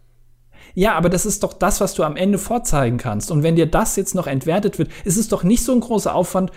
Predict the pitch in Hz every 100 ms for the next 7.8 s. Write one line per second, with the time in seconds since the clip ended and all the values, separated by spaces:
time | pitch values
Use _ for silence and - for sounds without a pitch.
0 | - 147 - 196 220 208 175 170 214 226
1 | 220 - 131 123 123 180 - 196 160 180
2 | 196 175 180 - 196 185 196 190 156 147
3 | 226 208 - 175 - 175 170 - - -
4 | 175 156 - 226 196 190 170 151 214 220
5 | 139 135 135 135 - 147 - 190 196 156
6 | 185 175 175 180 165 175 175 156 151 147
7 | 180 143 - 110 - 104 101 95